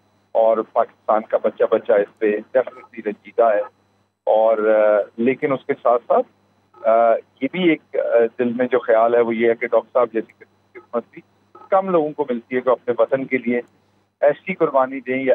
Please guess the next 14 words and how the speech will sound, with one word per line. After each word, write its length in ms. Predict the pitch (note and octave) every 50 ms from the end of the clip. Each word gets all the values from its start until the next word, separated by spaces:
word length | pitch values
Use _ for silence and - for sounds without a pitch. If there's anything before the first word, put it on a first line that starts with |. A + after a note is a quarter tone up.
| - C#3+
ऐसा 340 | C3+ - - D#3+ D#3 D3
contribution 760 | C#3+ - C#3+ C3 A#2+ _ _ _ - A#2 - - _ - A#2+ A2+
करें 200 | A#2+ B2 A#2+ A#2+ _ _ _ _ _ _ _ _ -
कि 60 | -
वो 140 | C#3 C3+ C#3
जब 180 | C3 C3+ C3 B2
जिंदा 400 | - - B2 C3 C3+ C#3+ D#3 D#3
थे, 200 | - - D#3+ D#3+
तब 140 | D#3+ D#3+ - _ -
भी 260 | F3 F3 F3 E3+ E3 - D3
हर 60 | C#3+
पाकिस्तानी 540 | - - D3 C#3 - _ - - C#3 C#3+ C#3+
के 100 | _ -
दिल 180 | _ - -